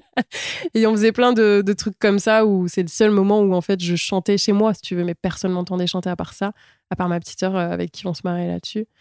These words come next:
Et, euh, et ouais, j'ai, j'ai, je me rappelle que ça a été presque un coming out, mon premier coming out, <laughs> quand j'ai annoncé que je voulais chanter. C'était, euh,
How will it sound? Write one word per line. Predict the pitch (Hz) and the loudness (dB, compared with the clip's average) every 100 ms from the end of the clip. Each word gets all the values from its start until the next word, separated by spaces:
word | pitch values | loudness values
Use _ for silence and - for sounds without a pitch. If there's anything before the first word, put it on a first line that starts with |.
| _ _ _ _ | _ _ _ _
Et, | 202 190 | -2 0
euh, | 190 185 180 175 - - 50 50 - _ _ | 0 0 -2 -4 -6 -8 -10 -12 -16 _ _
et | 170 170 185 | -8 -6 -4
ouais, | 185 254 | -2 -2
j'ai, | 202 180 180 175 | 0 -2 -2 -4
j'ai, | 165 170 175 175 175 | -6 -6 -4 -4 -4
je | 190 | -2
me | |
rappelle | 180 185 254 | 0 2 0
que | 226 196 | 0 -2
ça | - 180 | 0 -2
a | |
été | 175 185 | 0 -4
presque | - 226 233 | -4 -4 -2
un | 202 | 0
coming | 233 226 226 220 | 2 4 4 2
out, | 220 - | 0 -2
mon | 185 | -4
premier | 180 202 190 | -4 -4 -6
coming | 202 185 185 | -4 -2 -2
out, | 202 - 247 - | -4 -6 -10 -10
<laughs> | 202 269 - - | 0 0 2 2
quand | 226 | 4
j'ai | 196 | 4
annoncé | 190 190 196 233 | 4 2 2 2
que | 220 | 2
je | 180 | 2
voulais | 165 180 175 | 2 2 2
chanter. | 196 196 220 220 - - - - - | 2 0 0 -2 -6 -16 -16 -18 -4
C'était, | - 190 196 | 0 2 4
euh, | 185 175 170 170 95 | 4 2 0 -4 -8